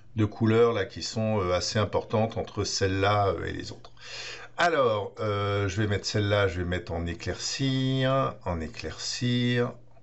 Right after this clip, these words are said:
en éclaircir, et en éclaircir. Très bien.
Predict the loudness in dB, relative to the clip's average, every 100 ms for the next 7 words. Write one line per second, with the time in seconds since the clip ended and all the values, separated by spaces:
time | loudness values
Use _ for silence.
0 | -20 -20 -20 -20 -20 -20 -20 -20 -16 -2
1 | 2 2 0 -4 -6 -6 -4 0 2 2
2 | 2 2 -4 -16 -20 -20 -20 -20 -20 -20
3 | -20 -20 -20 -20 -20 -20 -20 -18 -20 -16
4 | -8 0 0 0 0 2 2 -2 -10 -12
5 | -12 -14 -16 -18 -20 -8 0 2 2 -2